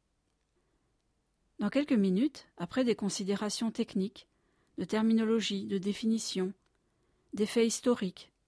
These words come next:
et des faits plus proches de notre vie moderne d'occidentaux, vous allez découvrir les vérités sur le sucre. Nous aborderons le circuit du sucre dans le corps,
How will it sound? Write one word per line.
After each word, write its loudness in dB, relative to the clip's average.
et -2
des 0
faits 2
plus -2
proches -2
de -2
notre -2
vie -2
moderne -2
d'occidentaux, -6
vous -2
allez 4
découvrir 2
les 0
vérités -2
sur -8
le -6
sucre. -16
Nous -2
aborderons 0
le -2
circuit -4
du -8
sucre -8
dans -4
le -4
corps, -4